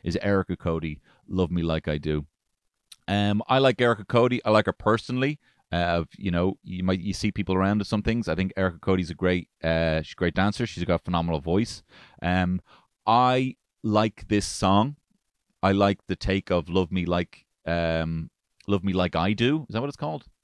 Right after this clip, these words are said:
Yeah, Love Me Like I Do. You know, this is kinda like the Beatles. She loves you. Whoa, you're changing perspective here, right? Um, this would be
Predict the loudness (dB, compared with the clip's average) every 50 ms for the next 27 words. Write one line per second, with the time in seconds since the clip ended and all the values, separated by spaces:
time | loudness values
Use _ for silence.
0 | _ -8 -4 -2 0 0 0 0 0 0 0 0 0 -2 -2 -2 -2 -2 0 0
1 | 0 -2 -2 -6 _ _ _ _ _ 0 2 4 4 2 0 -2 _ _ _ _
2 | -2 0 0 0 4 4 6 6 6 6 4 6 8 8 8 8 6 4 2 2
3 | 4 4 6 6 4 4 2 0 2 2 2 4 4 4 4 4 2 2 0 0
4 | -4 -4 -4 -6 -8 -8 -4 -4 -4 -4 -2 -4 -4 -2 0 0 -2 -2 -4 _
5 | _ -2 0 0 0 0 -2 -8 _ _ _ _ _ _ _ _ -2 0 2 2
6 | 4 4 4 4 4 2 2 0 -2 -4 -8 _ _ _ _ _ _ -20 _ _
7 | 4 4 4 2 -2 -2 2 2 2 2 0 -2 0 2 4 4 4 2 0